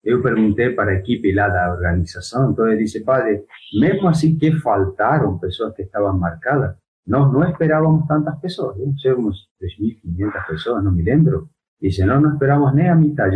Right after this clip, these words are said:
Foi uma, assim, uma resposta muito boa, sinal de que o povo está querendo retomar, eh,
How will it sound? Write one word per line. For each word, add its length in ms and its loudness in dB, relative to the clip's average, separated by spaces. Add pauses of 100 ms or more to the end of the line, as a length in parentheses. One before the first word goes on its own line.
Foi 140 4
uma, 200 4
assim, 180 0
uma 140 4
resposta 720 0 (100)
muito 300 4
boa, 420 2 (280)
sinal 540 2 (340)
de 240 4
que 100 4
o 100 2
povo 300 4
está 180 0
querendo 640 2 (240)
retomar, 800 0 (140)
eh, 200 -4